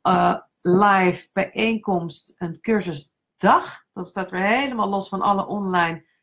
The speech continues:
eh, cursussen. En dat was ook zo bijzonder. En, ehm, nou, omdat deze titel van dit live, eh, eh, ding, zeg maar, op Facebook, eh, dankbaarheid is. Wat ben ik dankbaar voor die dag, wat er toen allemaal gebeurd is.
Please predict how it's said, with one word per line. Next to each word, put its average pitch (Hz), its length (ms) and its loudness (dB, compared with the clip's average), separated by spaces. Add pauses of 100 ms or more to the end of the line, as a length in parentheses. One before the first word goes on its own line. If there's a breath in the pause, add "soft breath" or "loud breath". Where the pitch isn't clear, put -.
(120)
eh, 160 180 -12
cursussen. 175 680 -4 (440 loud breath)
En 185 140 0
dat 180 100 2
was 185 140 0
ook 160 160 -4
zo 202 380 2
bijzonder. 269 680 2
En, 185 440 -2
ehm, 170 400 -2
nou, 180 220 -2
omdat 185 300 0
deze 175 500 0 (500)
titel 320 300 2
van 220 180 4
dit 202 160 -2
live, 196 480 4
eh, 175 460 2
eh, 147 480 -8 (180)
ding, 185 580 0
zeg 190 140 0
maar, 175 160 0
op - 60 -8
Facebook, 190 480 0 (340 loud breath)
eh, 156 180 -4
dankbaarheid 214 600 2
is. 196 320 -4 (180)
Wat 214 520 0 (200)
ben 202 360 -6
ik 175 220 -10
dankbaar 190 720 0
voor 196 340 -6
die 202 220 0
dag, 170 300 2
wat 180 140 -4
er 180 200 -10
toen 277 220 -2
allemaal 208 280 2
gebeurd 160 440 -6
is. 143 300 -8